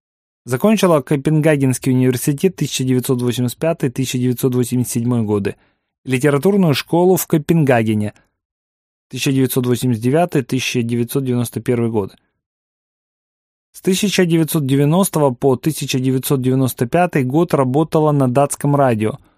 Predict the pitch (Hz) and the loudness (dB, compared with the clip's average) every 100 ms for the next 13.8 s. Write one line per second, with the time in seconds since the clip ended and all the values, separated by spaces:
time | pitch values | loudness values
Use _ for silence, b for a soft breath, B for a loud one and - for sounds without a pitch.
0 | _ _ - 127 180 190 - 143 135 143 | _ _ -8 0 2 2 2 4 4 6
1 | 165 - 143 135 143 165 160 - 135 143 | 4 4 2 4 4 2 0 0 0 0
2 | 135 170 160 143 - 147 139 120 110 - | 2 0 2 0 0 0 2 2 -2 -2
3 | 143 135 - 151 120 120 147 - 143 131 | 0 0 0 0 2 4 2 2 0 0
4 | 120 127 120 139 131 123 135 135 127 113 | 2 -2 0 0 0 0 0 2 0 0
5 | 131 131 127 147 156 - b b b _ | 0 0 -2 -2 -2 -4 b b b _
6 | - 170 165 151 - - 160 147 139 156 | -2 0 2 2 0 0 2 4 2 2
7 | 156 139 135 139 139 160 - 170 156 b | 4 4 4 2 0 -2 -2 -2 -4 b
8 | b - 120 151 143 185 165 139 135 143 | b -4 2 2 2 2 4 4 6 4
9 | 160 139 120 131 123 151 156 135 135 127 | 4 4 4 2 2 2 2 2 2 2
10 | 156 147 139 127 - 127 135 127 170 170 | 0 2 2 0 -2 -2 0 0 2 2
11 | 139 131 127 147 151 147 - 160 139 117 | 2 2 2 2 4 2 2 2 2 0
12 | 110 104 - _ _ _ _ 117 120 147 | -2 -2 -4 _ _ _ _ -12 -4 -4
13 | 131 120 117 120 - 113 110 | -2 -2 0 -2 -2 -4 -4